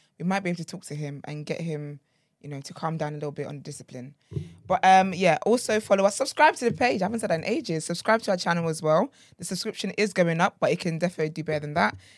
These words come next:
Share the video when we're done. The video stays up, so share it to, share it in your group chat. Do all that great stuff. As Koi will say, share it to two friends and five enemies. Um, follow us on all our social media platforms as well. The Day After T N B, we're on Instagram, Twitter,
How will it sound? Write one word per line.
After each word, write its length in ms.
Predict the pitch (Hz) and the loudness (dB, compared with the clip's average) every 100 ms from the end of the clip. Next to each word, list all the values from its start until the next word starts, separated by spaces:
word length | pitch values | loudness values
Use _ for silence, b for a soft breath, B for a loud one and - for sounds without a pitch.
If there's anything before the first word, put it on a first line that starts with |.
| B | B
Share 260 | - 214 | -2 2
the 100 | 202 | 2
video 380 | 175 190 208 208 | 2 2 4 4
when 180 | 220 190 | 4 2
we're 100 | 185 | 2
done. 300 | 170 185 226 | 4 2 2
The 80 | 214 | 0
video 240 | 175 175 | -2 -2
stays 300 | 165 - 160 - | -2 -2 -4 0
up, 340 | 160 185 _ - | 2 2 _ -12
so 320 | - 165 160 | -2 0 0
share 220 | - 180 | 0 -2
it 80 | 180 | -2
to, 140 | - - | -8 -14
share 180 | - 190 | -6 -2
it 40 | 180 | -2
in 60 | |
your 80 | 180 | -2
group 180 | 170 165 | -4 -4
chat. 360 | - 156 - - b b b - | -2 -2 -2 -12 b b b -8
Do 100 | 190 | 0
all 120 | 214 | 2
that 120 | 185 170 | 4 2
great 180 | 170 | 0
stuff. 240 | - 156 160 | 0 -2 0
As 120 | 208 - | -2 0
Koi 180 | 202 | -2
will 100 | 170 | -2
say, 240 | 165 208 196 | -2 0 0
share 180 | - 170 | 0 -2
it 60 | - | -4
to 60 | |
two 200 | 175 226 | -6 -6
friends 320 | 220 208 190 175 | 0 2 2 0
and 120 | 160 | 0
five 200 | 165 165 | 0 0
enemies. 460 | 160 180 226 - - B B B | 0 0 0 -2 -14 B B B
Um, 180 | - 180 | 0 2
follow 220 | 190 196 | 2 2
us 100 | 190 | 2
on 60 | 170 | 0
all 140 | 180 175 | 0 0
our 60 | |
social 320 | 170 170 - | 0 -4 -2
media 220 | 170 165 160 | -4 -2 -2
platforms 540 | - 214 - 208 196 | 0 0 0 -2 -2
as 140 | 196 | -2
well. 400 | 196 196 190 196 b b b | 2 4 6 4 b b b
The 100 | - | -4
Day 160 | 165 190 | 0 2
After 260 | 175 175 170 | 4 2 -2
T 200 | - 160 | -2 -2
N 140 | 156 | 0
B, 240 | 170 208 208 | 0 0 2
we're 140 | 170 | 2
on 100 | 156 | 0
Instagram, 640 | - 202 - 185 180 185 | -2 -4 -4 2 2 2
Twitter, 360 | - 185 - 165 | -2 -4 0 -2